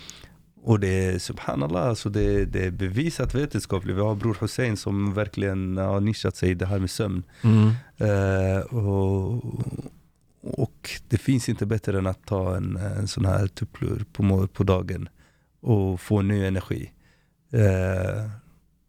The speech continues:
Speaker 1: och jag, jag tycker själv att får jag den där, eh, en kvart,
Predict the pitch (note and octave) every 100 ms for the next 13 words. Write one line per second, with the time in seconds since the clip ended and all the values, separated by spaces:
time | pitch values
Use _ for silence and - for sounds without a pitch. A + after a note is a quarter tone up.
0 | - A2 G2 F#2+ G2 - A#2+ G2 - C3+
1 | A#2+ - C3+ G2 F#2+ - - - A#2 A#2+
2 | A#2 G#2+ G#2 G2+ F2+ F#2+ F#2+ F#2+ F2+ -
3 | G#2+ - -